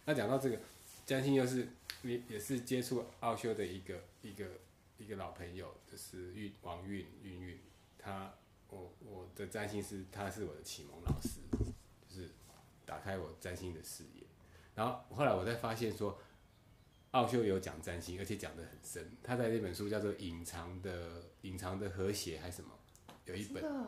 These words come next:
Speaker 1: 对，那本里面谈占星，奥修谈占星，很妙哦。他，他讲到太阳黑子每十一年会波动一次，然后会影响到地球这个。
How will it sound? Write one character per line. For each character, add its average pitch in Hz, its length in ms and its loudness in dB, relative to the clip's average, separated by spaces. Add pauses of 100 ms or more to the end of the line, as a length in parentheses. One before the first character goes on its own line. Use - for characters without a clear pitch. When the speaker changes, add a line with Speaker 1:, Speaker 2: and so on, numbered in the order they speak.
(140)
Speaker 1:
对， 82 180 -6 (420)
那 117 120 0
本 98 160 0
里 87 80 -2
面 101 240 -2
谈 87 220 -4
占 92 200 0
星， 87 200 -6
奥 110 120 0
修 107 140 2
谈 85 200 -4
占 82 200 -6
星， 80 160 -12 (1040)
很 87 120 -8
妙 90 260 0
哦。 - 80 -6 (1300)
他， 127 160 4 (640)
他 - 160 0
讲 107 140 2
到 120 100 0
太 120 140 4
阳 98 160 2
黑 107 160 2
子 92 160 -6
每 82 160 -8
十 - 220 -8
一 95 160 -4
年 80 140 -4 (140)
会 90 240 -2
波 90 160 -6
动 87 180 -6
一 - 100 -12
次， - 280 -10
然 87 100 -10
后 101 120 -2
会 95 120 -2
影 85 80 -8
响 87 160 -4
到 95 140 -6 (100)
地 92 120 -8
球 - 120 -12 (1200)
这 - 100 -12
个。 82 140 -14